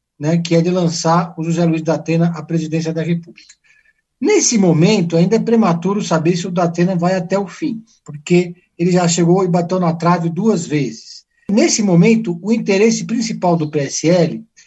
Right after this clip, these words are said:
é cacifar o partido nas negociações pra dois mil e vinte e dois e incluir o nome do Datena nas pesquisas de intenção de voto, porque o Datena é um nome muito popular. Mas na própria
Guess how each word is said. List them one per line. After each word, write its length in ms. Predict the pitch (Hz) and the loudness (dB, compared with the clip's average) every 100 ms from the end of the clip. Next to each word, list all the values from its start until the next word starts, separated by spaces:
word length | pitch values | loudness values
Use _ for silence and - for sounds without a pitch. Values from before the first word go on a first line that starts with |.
| _ _ | _ _
é 100 | 170 | -4
cacifar 680 | 170 233 226 180 170 175 202 | 0 0 0 -2 -2 0 0
o 80 | 226 | 0
partido 500 | 180 170 - 170 190 | -2 -4 -2 -2 0
nas 140 | 170 | -2
negociações 880 | 151 151 151 151 139 - 160 170 170 - _ | -2 -4 -4 -4 -8 -4 0 0 -2 -14 _
pra 140 | - 170 | 0 2
dois 180 | 165 135 | 2 0
mil 160 | 143 | -4
e 40 | 135 | -4
vinte 260 | 127 120 | -8 -12
e 40 | - | -10
dois 400 | 120 175 226 - - - _ | -2 -2 -2 -6 -20 -20 _
e 200 | 277 320 | -2 0
incluir 480 | 311 277 226 185 269 | 0 0 2 4 4
o 100 | 220 | 2
nome 260 | 196 226 | 4 4
do 120 | 185 175 | 4 0
Datena 500 | 156 143 - 196 196 | -4 -6 -4 -4 -2
nas 140 | 175 | -4
pesquisas 600 | 175 156 - 175 185 175 | -2 -4 -2 -2 -2 -8
de 160 | 147 180 | -6 -4
intenção 640 | 226 226 185 165 - 170 | -2 -2 -4 -4 0 2
de 140 | 170 | 2
voto, 480 | 190 135 147 147 - _ _ _ - _ _ | -2 0 -2 -2 -8 _ _ _ -20 _ _
porque 320 | 156 151 151 | -6 -2 0
o 80 | 151 | 0
Datena 420 | 170 170 160 147 | 0 0 0 0
é 20 | |
um 60 | 180 | 0
nome 340 | 156 165 175 - _ - | 2 0 0 -8 _ -4
muito 360 | 156 185 202 | 0 0 -2
popular. 680 | 170 170 170 185 165 120 - _ _ _ _ | -2 -2 0 0 -2 -2 -8 _ _ _ _
Mas 180 | - 311 | 0 2
na 180 | 339 330 | 2 0
própria 880 | - 277 302 302 - 208 160 143 | 0 0 0 0 -2 0 0 -2